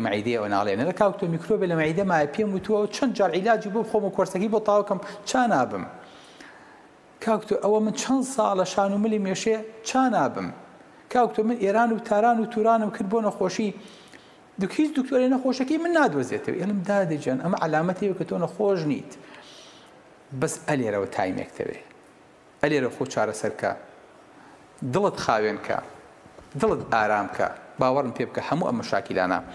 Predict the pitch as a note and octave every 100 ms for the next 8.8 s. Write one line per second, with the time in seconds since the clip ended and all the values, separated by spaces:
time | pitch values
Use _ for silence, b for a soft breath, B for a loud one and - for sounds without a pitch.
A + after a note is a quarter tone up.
0 | B B B B - C#3 G2 F2 - -
1 | - - - - - - - - - B
2 | B B B C3+ - D#3 A#3+ F3 D#3+ E3+
3 | D3 C#3+ C#3+ B2+ B2+ C3+ D#3+ G3+ A3+ C3
4 | G2+ F#2+ - - - - - A#2+ A#2+ C#3
5 | A2 F#2 F2+ - - - - - - -
6 | - - - B2+ E3 C3 A#2 G#2+ E3 A#2+
7 | A2+ A2 C3 - G2+ - D#2+ - B B
8 | B B A#2+ A#2+ B2 - E3 -